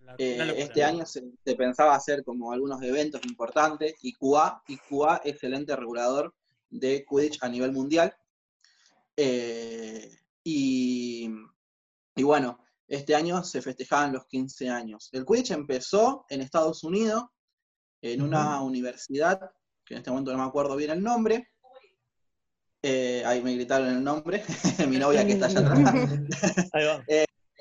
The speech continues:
Speaker 3: La
Speaker 2: eh,
Speaker 3: coequiper.
Speaker 2: también, que también juega conmigo, ella.
Speaker 4: Invítala, que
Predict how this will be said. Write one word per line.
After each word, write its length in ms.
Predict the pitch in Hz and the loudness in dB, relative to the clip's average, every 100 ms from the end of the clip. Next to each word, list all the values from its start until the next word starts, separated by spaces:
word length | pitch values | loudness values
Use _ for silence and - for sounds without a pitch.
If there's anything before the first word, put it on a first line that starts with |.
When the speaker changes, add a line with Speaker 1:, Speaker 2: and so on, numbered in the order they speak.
| 143 | -2
Speaker 3:
La 120 | 143 | 0
Speaker 2:
eh, 140 | 143 139 139 | 0 -4 -4
Speaker 3:
coequiper. 380 | - 156 156 156 | 2 2 2 0
Speaker 2:
también, 260 | 131 160 160 | 2 2 0
que 80 | 151 | 0
también 300 | 143 156 151 | 0 -2 0
juega 200 | 165 151 | 2 2
conmigo, 440 | 143 165 180 226 _ - | 0 -2 -4 -4 _ -16
ella. 340 | 127 - 165 _ _ _ _ _ _ | -14 -12 -14 _ _ _ _ _ _
Speaker 4:
Invítala, 580 | 156 175 233 294 143 123 | -4 -2 -2 0 0 0
que 360 | 139 131 123 | -2 -2 -2